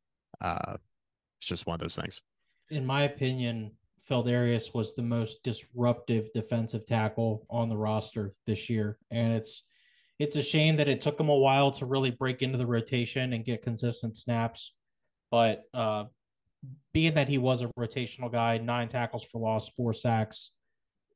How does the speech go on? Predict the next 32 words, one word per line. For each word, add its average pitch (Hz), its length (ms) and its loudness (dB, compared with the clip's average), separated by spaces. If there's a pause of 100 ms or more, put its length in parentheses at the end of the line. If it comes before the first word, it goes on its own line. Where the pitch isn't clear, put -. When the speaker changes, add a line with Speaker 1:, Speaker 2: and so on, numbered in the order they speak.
(260)
Speaker 2:
very 160 300 6
disruptive 135 640 0
guy, 127 260 2
kind 165 260 0
of - 140 -4
fits 151 280 -6
that 143 220 0
mold 139 560 0 (100)
of 117 480 -4 (1300)
slightly 151 520 2
undersized 131 920 0
defensive 127 400 -6
tackle 123 640 -2 (100)
who 117 480 0 (960)
has 131 260 0
that 123 220 0
kind 131 120 0
of 110 100 -2
quick 135 220 0
twitch 131 260 0
ability 120 580 2
and 110 120 -4
can 120 140 -12
get 110 220 -6
and 110 180 -4
bust 120 260 2
the 117 80 -4
gaps 113 420 -2
and 110 180 -8 (500)
find 131 280 4
ways 117 260 4
to, 110 240 0